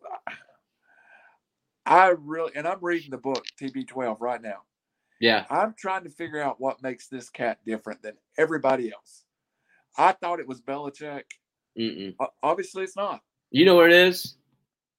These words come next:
Speaker 2: He is so anal retentive.
Speaker 1: Uh, it, it, he is.
Speaker 2: Meticulous, attention to detail.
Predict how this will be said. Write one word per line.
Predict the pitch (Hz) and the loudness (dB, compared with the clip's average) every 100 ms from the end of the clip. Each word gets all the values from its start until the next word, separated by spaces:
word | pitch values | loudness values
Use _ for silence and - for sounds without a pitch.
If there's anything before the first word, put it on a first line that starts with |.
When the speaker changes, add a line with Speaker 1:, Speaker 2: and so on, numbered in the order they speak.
| _ _ _ _ _ _ _ _ _ _ _ | _ _ _ _ _ _ _ _ _ _ _
Speaker 2:
He | 131 170 175 | 0 2 2
is | 120 131 120 107 - - - _ _ _ _ _ _ _ _ _ _ _ _ _ _ _ _ _ _ | 2 4 4 2 -4 -12 -14 _ _ _ _ _ _ _ _ _ _ _ _ _ _ _ _ _ _
so | - - - 123 110 | -10 -4 2 2 2
anal | 101 98 | 0 -2
retentive. | 98 92 87 82 76 _ _ _ _ _ _ _ - | -2 -4 -4 -8 -14 _ _ _ _ _ _ _ -16
Speaker 1:
Uh, | - 139 _ _ - | -14 -14 _ _ -6
it, | 131 - | -4 -4
it, | - - - | -8 -12 -6
he | 131 135 | 2 2
is. | 117 - - | 2 -4 -8
Speaker 2:
Meticulous, | - 131 143 - 165 - 131 120 98 - - | 4 8 8 10 6 8 8 8 6 0 0
attention | 123 151 151 135 127 | 0 4 4 4 2
to | |
detail. | 113 117 113 113 98 90 85 | 4 2 4 4 4 2 -2